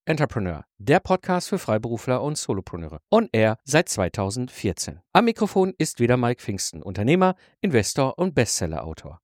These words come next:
Ich zeige dir Strategien, Tipps und Impulse, wie du rauskommst aus dem goldenen Zeit gegen Geld Hamsterrad, ohne auf dein gewohntes Einkommen zu verzichten, sodass du mehr Zeit hast für die wichtigen Dinge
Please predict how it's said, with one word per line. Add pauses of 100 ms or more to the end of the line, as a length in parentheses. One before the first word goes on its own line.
Ich
zeige
dir
Strategien,
Tipps
und
Impulse,
wie
du
rauskommst
aus
dem
goldenen
Zeit
gegen
Geld
Hamsterrad,
ohne
auf
dein
gewohntes
Einkommen
zu
verzichten,
sodass
du
mehr
Zeit
hast
für
die
wichtigen
Dinge